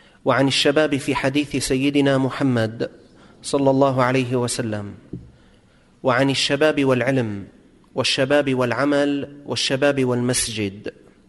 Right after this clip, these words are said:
وتكلمنا عن الشباب والعفة، والشباب ووسائل الاتصال الحديثة، وعن الشباب وبر الوالدين. وعنوان خطبة اليوم: الشباب والحب.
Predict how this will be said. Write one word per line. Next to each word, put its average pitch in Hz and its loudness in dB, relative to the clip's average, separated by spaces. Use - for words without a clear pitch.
وتكلمنا 156 2
عن 139 2
الشباب 143 0
والعفة، 123 -2
والشباب 143 2
ووسائل 131 4
الاتصال 135 -2
الحديثة، 123 -4
وعن 139 4
الشباب 143 0
وبر 135 0
الوالدين. 113 -2
وعنوان 143 4
خطبة 151 -4
اليوم: 131 0
الشباب 147 2
والحب. 120 -2